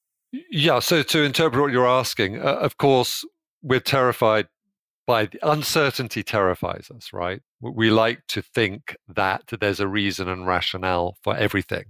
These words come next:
A-, and, you know, I think perhaps that explains the appeal of religion and, and faiths. Uh, but speaking personally, you know, I'm agnostic, and my faith, or, and this is true for m-, many modern people, is really science and scientific rationalism.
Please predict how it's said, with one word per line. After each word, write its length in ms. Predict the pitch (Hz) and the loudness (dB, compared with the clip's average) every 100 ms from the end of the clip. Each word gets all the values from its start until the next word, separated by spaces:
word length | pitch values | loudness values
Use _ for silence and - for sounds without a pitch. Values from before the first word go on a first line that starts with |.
| _ - | _ -18
A-, 120 | - 220 | -18 -12
and, 280 | 131 104 104 | -10 -8 -6
you 80 | |
know, 60 | 95 | -4
I 100 | 98 | -2
think 240 | - 95 | -2 -4
perhaps 340 | 92 92 - - | -2 -2 -2 -2
that 180 | 98 120 | -2 -4
explains 680 | - - 104 98 95 90 - - - - | -4 0 0 0 -4 -12 -14 -18 -18 -4
the 100 | 98 | -2
appeal 600 | 92 - - 104 98 90 | 0 -2 0 2 4 2
of 120 | 85 | 0
religion 460 | 92 95 107 - 85 | 2 2 0 -4 -6
and, 160 | 85 - | -12 -10
and 240 | 92 82 - | -12 -10 -4
faiths. 640 | - 104 87 - - - - - - _ _ | 0 0 -2 -10 -12 -12 -16 -20 -20 _ _
Uh, 80 | 180 | -4
but 220 | 120 135 | -2 -2
speaking 360 | - 120 107 101 | 0 -2 -2 0
personally, 680 | 131 123 - 107 101 98 107 | 2 2 0 0 0 0 -4
you 120 | 107 | -2
know, 160 | 98 92 | 0 2
I'm 160 | 87 | 0
agnostic, 840 | 98 95 107 110 - 117 - - - - - _ - | -2 0 -2 -2 0 0 -2 -6 -20 -20 -20 _ -6
and 180 | 101 90 | -6 0
my 300 | 95 101 98 - _ _ | 0 2 0 -4 _ _
faith, 400 | - 120 107 - | -2 2 2 0
or, 200 | 98 92 | -6 -6
and 80 | - | -8
this 120 | 87 | -8
is 60 | 95 | -8
true 220 | - 98 | -4 -4
for 160 | - 90 | -4 -8
m-, 180 | 90 - | -10 -12
many 240 | 107 107 98 | -4 -2 0
modern 340 | 101 95 90 | 0 0 -2
people, 520 | 82 180 165 117 107 - - - - | 0 0 2 2 2 -2 -14 -14 -4
is 160 | 107 | 0
really 160 | 107 98 | 2 2
science 500 | - 104 98 95 - | 0 0 0 -4 -8
and 80 | 98 | -4
scientific 380 | 98 90 92 - | -2 -2 -4 0
rationalism. 640 | 101 95 92 92 - | 0 0 -4 -10 -12